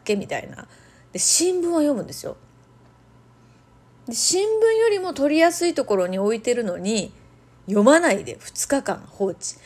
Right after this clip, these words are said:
まず、まあ、ここで、「は？」ってなりますけど、まあまあ、ね。そこでいろいろ言う、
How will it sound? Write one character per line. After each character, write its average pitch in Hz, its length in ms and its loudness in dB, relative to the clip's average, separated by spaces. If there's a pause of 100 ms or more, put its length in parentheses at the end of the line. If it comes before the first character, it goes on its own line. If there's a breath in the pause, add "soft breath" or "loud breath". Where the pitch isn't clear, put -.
(120)
ま 339 100 6
ず、 226 200 -2
ま 233 140 6
あ、 262 40 -4
こ 247 140 -2
こ 262 160 6
で、 277 320 4 (400)
「は？」 330 200 2
っ - 60 -20
て 185 100 -2
な 202 100 -4
り 214 120 -4
ま 202 100 -4
す - 140 -8
け 165 100 -4
ど、 - 240 -6 (340 soft breath)
ま 226 180 6
あ 190 40 4
ま 190 280 -4
あ、 - 80 -20 (260)
ね。 320 220 2 (460)
そ - 140 -8
こ 220 140 4
で 208 100 6
い 208 60 6
ろ 214 160 6
い - 20 6
ろ 196 120 4
言 196 180 2
う、 190 60 -16